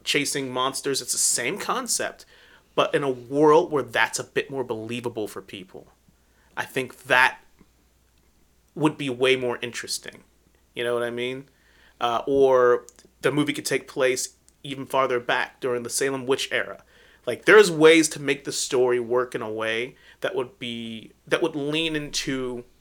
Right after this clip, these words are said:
the fear of the unknown, the fear of monsters and demons and spirits and vampires and creatures from the deep, uh, and still be the exact framework of the story. But I think it would, it would be executed in a way that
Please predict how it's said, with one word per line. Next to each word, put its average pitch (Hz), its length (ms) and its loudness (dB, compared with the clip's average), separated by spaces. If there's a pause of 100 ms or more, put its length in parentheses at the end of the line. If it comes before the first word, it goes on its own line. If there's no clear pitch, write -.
the 123 80 -4
fear 123 760 -4
of 107 300 -8
the 135 120 -10
unknown, 104 640 -12 (600)
the - 60 -12
fear 139 520 4
of 117 340 -4
monsters 113 560 -10
and 107 180 -18
demons 110 440 -10
and 104 120 -14
spirits 107 580 -4
and 110 180 -18
vampires 107 640 -6
and 107 200 -20
creatures 143 480 -2
from 120 200 -6
the 120 100 -6
deep, 117 320 -12 (540)
uh, 113 320 4
and 143 120 0
still 160 540 12
be 135 320 -4
the 127 100 -4
exact - 600 -2 (100)
framework 151 720 2
of - 40 -18
the 131 60 -10
story. 170 420 0
But 123 140 -6
I 113 60 -4
think - 200 -12
it - 140 -10
would, 117 200 -10 (360)
it 147 80 -2
would 135 140 -4
be 135 180 -12
executed 147 500 -2
in 131 80 -10
a 123 60 -2
way 117 220 -2
that 110 320 -8